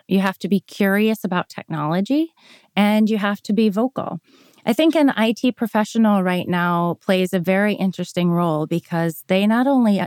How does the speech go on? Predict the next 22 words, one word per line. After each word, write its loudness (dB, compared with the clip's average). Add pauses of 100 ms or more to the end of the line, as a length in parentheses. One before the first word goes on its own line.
(120)
need 0
to -20
understand -4 (440)
the 2
roles 0
and 0
responsibilities -2
of -6
their -4
business -2
partners, -6 (460)
but 0
they 2
need 2
to -6
understand -4
emerging -2 (120)
technologies -8
and -2
where -2
they -2
can -2